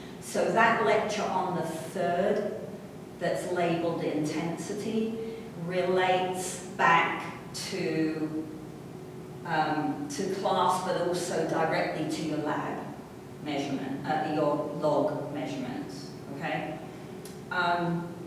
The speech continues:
so some of these are gonna be things where I can do something in the classroom and show you, and some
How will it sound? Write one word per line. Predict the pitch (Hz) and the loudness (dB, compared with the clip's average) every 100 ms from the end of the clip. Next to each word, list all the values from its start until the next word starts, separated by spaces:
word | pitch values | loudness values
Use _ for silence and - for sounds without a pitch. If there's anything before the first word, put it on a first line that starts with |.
| - - - - - - - - - | -10 -12 -12 -12 -12 -12 -12 -12 -12
so | - - 240 208 190 190 190 190 190 - - - - - - - - - - | -10 -2 6 8 10 12 12 10 6 2 -2 -4 -8 -10 -10 -12 -12 -12 -10
some | - - 294 277 311 | -8 -2 2 4 6
of | - 320 | 6 6
these | 247 233 - | 4 2 2
are | 208 | 2
gonna | 208 208 202 | 4 4 2
be | 190 | 0
things | 190 214 196 190 185 185 196 | 0 0 2 2 0 -2 0
where | 190 185 180 175 - | 2 4 2 0 0
I | 190 202 | 2 2
can | 202 202 | 2 0
do | - - | 0 -2
something | - 190 185 185 | -2 -2 -2 -2
in | 185 175 | -2 -4
the | 170 | -4
classroom | 190 185 185 - 196 196 196 190 190 - - - - - - - | -2 0 2 0 -2 0 2 2 0 -4 -8 -10 -10 -12 -12 -8
and | 175 170 | -6 -4
show | - 175 170 | -4 -2 0
you, | 180 196 208 214 190 | 2 2 2 0 -2
and | 180 180 | -2 -2
some | - 196 | -2 0